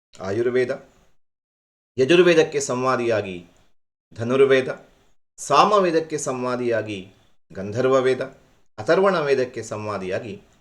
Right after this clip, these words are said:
ಶಿಲ್ಪವೇದ. ಆಯುರ್ವೇದ ಔಷಧಗಳ ಬಗ್ಗೆ, ಧನುರ್ವೇದ ಶಸ್ತ್ರಾಸ್ತ್ರಗಳ ಬಗ್ಗೆ, ಗಂಧರ್ವ ವೇದ ನೃತ್ಯ ಗಾಯನಗಳ ಬಗ್ಗೆ, ಹಾಗೂ ಶಿಲ್ಪವೇದ ಅಥವಾ ಸ್ಥಾಪತ್ಯ ವೇದ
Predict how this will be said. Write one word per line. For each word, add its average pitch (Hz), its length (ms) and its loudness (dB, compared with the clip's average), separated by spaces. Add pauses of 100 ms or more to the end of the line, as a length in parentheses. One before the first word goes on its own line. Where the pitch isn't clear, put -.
(140)
ಶಿಲ್ಪವೇದ. 104 540 -8 (880)
ಆಯುರ್ವೇದ 110 760 0
ಔಷಧಗಳ 123 460 0
ಬಗ್ಗೆ, 127 420 -2 (720)
ಧನುರ್ವೇದ 127 600 2
ಶಸ್ತ್ರಾಸ್ತ್ರಗಳ 127 840 -2
ಬಗ್ಗೆ, 127 460 -6 (520)
ಗಂಧರ್ವ 156 460 6
ವೇದ 117 520 0
ನೃತ್ಯ 117 420 -2 (100)
ಗಾಯನಗಳ 110 520 -2
ಬಗ್ಗೆ, 95 420 -8 (500)
ಹಾಗೂ 104 180 -4
ಶಿಲ್ಪವೇದ 104 680 -2
ಅಥವಾ 98 320 -6
ಸ್ಥಾಪತ್ಯ 123 680 -6
ವೇದ 98 480 -4